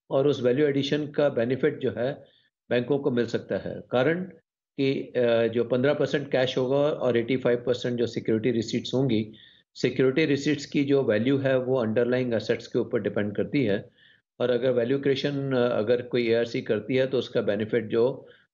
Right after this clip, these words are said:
अ, जो भी जो एसआर होल्ड करता है उसको मिलता है। तो I think, अ, इस तरह से ये एक बहुत अच्छा डिसीजन है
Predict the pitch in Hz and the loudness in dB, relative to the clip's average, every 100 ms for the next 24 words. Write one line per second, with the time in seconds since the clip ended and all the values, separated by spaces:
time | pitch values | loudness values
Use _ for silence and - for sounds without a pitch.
0 | _ 120 113 113 - - - 110 117 131 | _ 0 2 2 -2 -14 -6 -2 2 2
1 | 123 113 104 113 101 104 123 123 110 113 | 2 0 0 0 2 0 2 4 2 2
2 | 117 101 123 104 104 - _ _ 113 - | -2 0 0 0 -6 -10 _ _ -10 -2
3 | 131 104 90 - - - - 131 113 120 | 0 0 -2 -6 -10 -14 -8 -2 0 0
4 | 135 135 123 - 117 110 113 - _ _ | 0 -4 -2 0 2 2 -2 -14 _ _
5 | 127 - 127 131 139 123 127 123 101 104 | -4 0 0 0 0 2 2 0 0 0
6 | 107 98 123 113 107 117 120 123 156 | 0 0 -2 -2 -4 -2 -2 0 -4